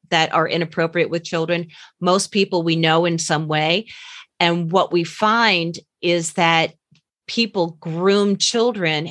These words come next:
and it's subtle ways they do that. So, for example, if there's a particular individual, fa-, I'll say a family friend, and they touch the child, like, just even as gentle as a,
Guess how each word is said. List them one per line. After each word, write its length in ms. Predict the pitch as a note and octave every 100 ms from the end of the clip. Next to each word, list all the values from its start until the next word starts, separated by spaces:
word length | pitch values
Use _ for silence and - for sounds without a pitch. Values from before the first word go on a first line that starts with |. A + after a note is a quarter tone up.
| -
and 260 | E3 E3
it's 180 | D#3+ -
subtle 280 | F#3+ F#3 F3+
ways 320 | E3 D#3+ D#3+
they 160 | D#3+ D3+
do 280 | D3+ G3 F#3
that. 340 | D#3 D3 -
So, 520 | - E3 D#3 D#3+ E3 -
for 140 | - F3+
example, 640 | E3 F3+ E3+ E3 D#3+ D#3
if 300 | D3 E3 D#3+ - - - _
there's 200 | F3+ F3
a 40 | F#3
particular 880 | - - A3 - F3+ E3+ D#3+ E3 _ _ _ _ _ _
individual, 760 | G3+ F#3+ E3+ F3+ G3+ F#3+ D#3+ C#3+
fa-, 380 | - F3 F3+ -
I'll 140 | F#3
say 260 | F#3+ B3 A#3
a 80 | D#3+
family 440 | - F3+ F3+ F3
friend, 520 | E3+ - F3+ D#3 D3 - - - _ -
and 500 | D#3 E3 D#3+ E3 D#3+ - _ _ _ _ _ _ _
they 640 | E3 F#3+ F#3+ F#3+ F#3 F3+ F3 _ _ _ _
touch 440 | - B3+ - - -
the 100 | F3+
child, 720 | - G3+ G3 F#3+ E3+ D3+ D3 _ _ _ _ _ _ _ _ -
like, 240 | F#3+ D3+
just 240 | - A#3 C#4+
even 200 | A#3 G#3+
as 140 | F#3+
gentle 360 | G#3+ G3+ G#3 E3+
as 160 | D#3+
a, 220 | D#3+ C#3